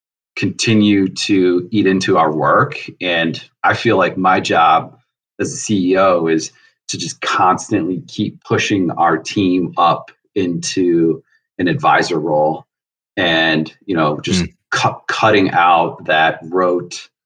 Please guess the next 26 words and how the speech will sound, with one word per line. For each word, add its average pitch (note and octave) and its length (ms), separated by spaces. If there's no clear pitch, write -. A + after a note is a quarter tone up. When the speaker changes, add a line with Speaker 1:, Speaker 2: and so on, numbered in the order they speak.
Speaker 1:
mechanical E2 1040
kind F2 180
of D2 80
data F2+ 260
entry, D#2+ 800
you D#2+ 80
know, D2+ 140
plugging F#2+ 400
and E2 100
chugging, E2+ 800
you E2 80
know, D2+ 140
bean F#2+ 320
counter F2+ 400
is F2 120
some F2 140
of E2+ 80
the, D#2+ 220
like, D#2+ 200
phrases E2+ 480
you E2 120
hear E2 140
about D#2+ 200
accountants D#2 480
and E2 80
whatnot. E2 400